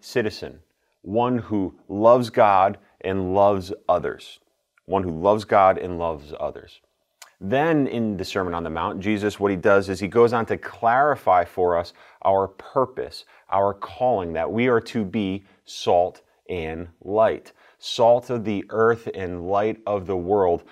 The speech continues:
But all of that, what does it do? It, it starts at home.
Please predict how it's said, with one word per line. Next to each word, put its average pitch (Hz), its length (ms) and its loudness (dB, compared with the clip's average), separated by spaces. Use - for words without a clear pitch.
But 104 120 2
all 135 340 4
of 110 80 -2
that, 104 160 4
what 117 100 2
does 113 100 0
it 104 100 -4
do? 110 80 -2
It, 104 280 -2
it 107 160 -6
starts - 640 0
at 104 260 -2
home. 92 720 -4